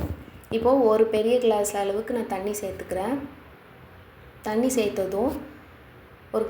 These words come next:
கால் டீஸ்பூன் மிளகுத்தூள், நீங்க உங்க குழந்தைங்களுக்கு காரத்துக்கு ஏற்ப சேர்த்துக்கோங்க. கால் டீஸ்பூன் சீரகத்தூள், கால் டீஸ்பூன் மஞ்சள் தூள், கால் டீஸ்பூன் உப்பு. ஒரு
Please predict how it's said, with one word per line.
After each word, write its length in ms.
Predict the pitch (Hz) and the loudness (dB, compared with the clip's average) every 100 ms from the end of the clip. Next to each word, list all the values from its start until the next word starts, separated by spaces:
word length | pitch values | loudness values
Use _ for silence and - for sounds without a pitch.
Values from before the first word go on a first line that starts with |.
| 220 | 4
கால் 200 | 208 208 | 4 4
டீஸ்பூன் 360 | 226 226 240 233 | 2 2 0 2
மிளகுத்தூள், 580 | 202 208 220 226 202 262 302 | 4 4 2 2 2 2 0
நீங்க 160 | 208 208 202 | -4 -4 -2
உங்க 120 | 202 202 | -2 0
குழந்தைங்களுக்கு 480 | 202 208 214 214 202 | 0 2 0 0 0
காரத்துக்கு 420 | 196 196 - 202 | -4 -6 -6 -4
ஏற்ப 220 | 202 208 202 - - - - | -2 -2 -4 -8 -18 -12 -6
சேர்த்துக்கோங்க. 560 | 196 196 - 185 185 208 277 - - - - - - - - - - - - - | -4 -6 -6 -6 -4 -4 -4 -8 -18 -20 -20 -20 -20 -20 -20 -20 -20 -20 -20 -4
கால் 200 | 220 214 214 | 0 2 2
டீஸ்பூன் 380 | 214 - 226 226 | 0 0 2 2
சீரகத்தூள், 600 | 220 220 208 202 226 294 - - - - - - - - | 2 2 2 2 2 2 -2 -10 -18 -20 -20 -20 -20 -8
கால் 220 | 214 208 214 | -2 0 2
டீஸ்பூன் 360 | 226 226 247 240 | 0 0 0 2
மஞ்சள் 340 | 208 214 240 233 | 2 0 -2 0
தூள், 180 | 226 262 339 - - - - - - - - | 2 2 0 -8 -16 -20 -20 -20 -20 -8 0
கால் 200 | 220 220 | 0 2
டீஸ்பூன் 340 | 220 - 240 226 | 0 -2 -2 0
உப்பு. 200 | - 208 - | -2 -4 -2
ஒரு 120 | 214 | 0